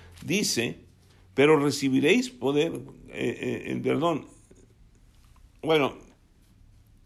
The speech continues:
en el capítulo ocho, perdón, en el seis dice, "Entonces los que habían reunido le preguntaron diciendo, 'Señor, ¿restaurarás el reino de Israel en este tiempo?'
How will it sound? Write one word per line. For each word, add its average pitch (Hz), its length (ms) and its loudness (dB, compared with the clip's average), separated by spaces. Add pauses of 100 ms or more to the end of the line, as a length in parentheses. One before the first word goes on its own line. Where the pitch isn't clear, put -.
(220)
en 139 180 -4
el 131 120 0
capítulo 170 440 2
ocho, 160 240 -2
perdón, - 420 -12 (360)
en 131 140 -6
el 127 140 -2
seis 175 280 0
dice, 165 200 -4
"Entonces 214 580 -4 (960)
los 135 380 2
que - 120 2
habían 196 460 0
reunido 156 440 -2
le 156 120 0
preguntaron 127 520 -2
diciendo, 151 300 -4
'Señor, 156 400 -2
¿restaurarás 139 720 0
el 147 140 -4
reino 160 260 -4
de 135 120 -2
Israel 143 280 -4
en 143 80 -2
este 131 220 -8
tiempo?' 175 480 -6